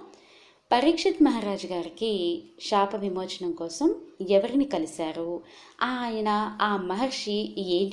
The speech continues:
చెప్పారు? అదే ఎందుకు చెప్పారు? ఇంకా మనకి చాలా ఉన్నాయి కదా, చాలా గ్రంథాలన్నీ ఉన్నాయి కదా, అవన్నీ కాకుండా ఇదొక్కటే, ఇదే ఎందుకు చెప్పారు ఆ మహర్షి శాప విమోచనం కోసం?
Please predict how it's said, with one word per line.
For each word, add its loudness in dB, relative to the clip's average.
చెప్పారు? -2
అదే 4
ఎందుకు 8
చెప్పారు? -2
ఇంకా -4
మనకి -6
చాలా -2
ఉన్నాయి -2
కదా, -2
చాలా 4
గ్రంథాలన్నీ 0
ఉన్నాయి -2
కదా, -8
అవన్నీ 6
కాకుండా -2
ఇదొక్కటే, -2
ఇదే 2
ఎందుకు 2
చెప్పారు -2
ఆ -2
మహర్షి -6
శాప -4
విమోచనం -6
కోసం? -10